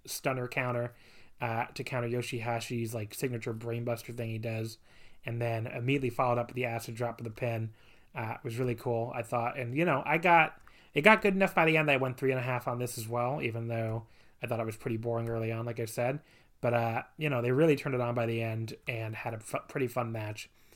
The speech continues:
And it sets up Finlay versus Jay White in the, uh, in the qu-, in the, uh, quarterfinals, which is a, you know, a pairing they haven't done in a while, but it used to be a, you know, it's kind of that, that young lion, ri-,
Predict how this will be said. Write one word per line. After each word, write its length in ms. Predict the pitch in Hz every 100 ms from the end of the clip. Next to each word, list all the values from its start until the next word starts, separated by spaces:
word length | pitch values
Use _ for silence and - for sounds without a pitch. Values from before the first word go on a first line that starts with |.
| - - - -
And 460 | 113 113 113 120
it 160 | 131 127
sets 260 | 151 -
up 180 | 175 165
Finlay 300 | 180 180 175
versus 440 | 165 175 170 175 165
Jay 200 | 170 170
White 280 | 220 202
in 140 | - 120
the, 220 | 120 120
uh, 320 | 120 120 120 123 - - - -
in 160 | 127 127
the 60 |
qu-, 240 | 127 - -
in 180 | 143 127
the, 200 | 127 123
uh, 180 | 120 120
quarterfinals, 640 | 151 131 123 170 151 110
which 140 | 110 120
is 140 | 110
a, 300 | 113 107 107 - - - -
you 80 | 123
know, 140 | 113
a 100 | 120
pairing 380 | 110 135 123 123
they 80 | 117
haven't 280 | 120 113 110
done 160 | 127
in 60 | 139
a 60 |
while, 300 | 117 113 110
but 140 | 110 117
it 60 |
used 260 | 120 117 -
to 60 | 113
be 140 | 113
a, 200 | 107 107 - - - - -
you 80 | 117
know, 140 | 101
it's 120 | 117 -
kind 180 | 123
of 60 | 113
that, 220 | 113 -
that 160 | 127 120
young 200 | 113 113
lion, 480 | 113 117 113 123 -
ri-, 180 | 127 120